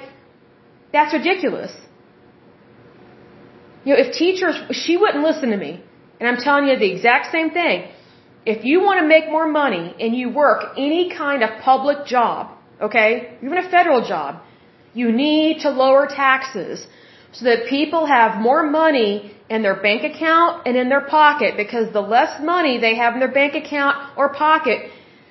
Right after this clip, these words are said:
the less they're going to spend at the store or the mall, whatever the case may be. Like, think about it. You see, here's the thing. A lot of teachers are Democrat because they're in a union. And they're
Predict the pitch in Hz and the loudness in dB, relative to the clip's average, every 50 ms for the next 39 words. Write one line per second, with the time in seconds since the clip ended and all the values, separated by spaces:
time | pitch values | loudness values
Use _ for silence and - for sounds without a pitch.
0 | _ - 233 233 220 226 254 277 277 - - 311 240 269 269 254 254 254 262 254 | _ -2 -2 -2 2 4 2 2 2 2 -2 -4 0 0 0 0 0 -2 -4 -6
1 | - - 254 240 240 240 233 240 233 - - 262 262 269 269 269 277 285 277 - | -4 -6 -4 -4 -4 -4 -4 -6 -8 -4 0 0 4 4 4 4 4 2 0 -2
2 | 220 220 226 220 214 208 226 233 240 254 254 254 254 254 214 226 240 240 240 240 | -2 0 0 -2 0 2 4 6 6 8 6 6 4 0 -2 0 0 0 0 -2
3 | 240 - 247 240 233 233 233 220 208 202 269 254 185 156 - - - - _ _ | -4 -2 -6 -6 -6 -6 -6 -8 -6 -6 -6 -6 -6 -6 -8 -14 -20 -20 _ _
4 | _ _ _ _ _ _ _ _ _ _ _ _ _ _ _ - _ - - - | _ _ _ _ _ _ _ _ _ _ _ _ _ _ _ -20 _ -20 -20 -20
5 | - - - - - - - - - - - - - 233 233 233 - 349 381 370 | -20 -20 -20 -20 -20 -20 -20 -20 -20 -20 -20 -6 -2 -2 -2 0 0 0 2 2
6 | 370 262 - 214 185 165 156 - - - - - _ _ _ _ _ _ _ _ | 2 0 2 0 0 0 -2 -6 -10 -14 -18 -20 _ _ _ _ _ _ _ _
7 | _ _ _ _ _ _ _ _ _ 233 233 302 311 320 311 294 277 - 349 339 | _ _ _ _ _ _ _ _ _ -4 0 0 2 2 0 -2 -2 0 2 4
8 | 320 262 220 220 - - - - - - - _ _ _ _ _ _ _ _ 262 | 4 4 2 2 -4 -10 -18 -20 -20 -20 -20 _ _ _ _ _ _ _ _ -2
9 | 247 247 269 294 339 359 349 - - 330 359 359 381 302 262 269 254 247 285 320 | 2 6 6 6 6 4 0 0 -2 -2 -2 0 -2 -2 -2 -2 -2 -2 0 0
10 | 370 349 349 - 240 214 202 202 - 233 226 - 254 233 214 269 277 269 262 254 | 0 -2 0 0 2 2 2 2 0 -2 -2 -2 -6 -4 -2 -2 0 0 0 -2
11 | 233 262 311 349 320 208 147 95 - - - - _ - 240 262 320 349 | -2 -2 -2 -2 -4 -4 -6 -8 -12 -18 -20 -10 _ -4 0 0 0 0